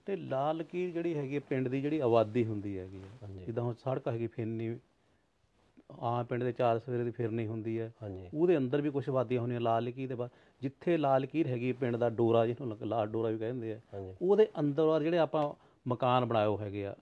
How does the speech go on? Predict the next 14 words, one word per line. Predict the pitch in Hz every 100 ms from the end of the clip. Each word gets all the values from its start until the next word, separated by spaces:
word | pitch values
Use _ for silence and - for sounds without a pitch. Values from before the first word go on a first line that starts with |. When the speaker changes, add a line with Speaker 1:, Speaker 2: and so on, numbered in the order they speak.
| _ _ _ _ -
Speaker 1:
ਆਬਾਦੀਆਂ | 113 117 113 120 113
ਪਈਆਂ | 107 110
ਹੈਗੀਆਂ, | 104 101 104
Speaker 2:
ਹਾਂਜੀ, | 87 90
ਹਾਂਜੀ। | 90 85 90 -
Speaker 1:
ਉਹਨਾਂ | 185 208 202
ਦੇ | 156 151 151 165 - _ - _ _ _ _ _ 143
ਨੰਬਰ | 139 156 170 160
ਖਸਰਾ | 156 151 123
ਨਹੀਂ | 95
ਹੁੰਦੇ। | 90 90 - _ _ _ _ _ _ _ _ _
ਸੀਗੇ | - 151 170
ਕਿਸੇ | 165 156 160
ਵਕਤ, | 147 127